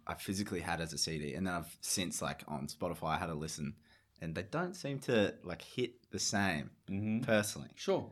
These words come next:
Speaker 1: Just for some reason. So that's why it's, for some reason, one of those albums that's just,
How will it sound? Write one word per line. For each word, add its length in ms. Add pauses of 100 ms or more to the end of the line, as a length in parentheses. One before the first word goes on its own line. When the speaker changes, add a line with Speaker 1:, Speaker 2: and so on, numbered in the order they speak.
(240)
Speaker 1:
Just 160
for 100
some 220
reason. 380
So 200
that's 260
why 200
it's, 100
for 160
some 300
reason, 320
one 100
of 80
those 200
albums 440
that's 260
just, 320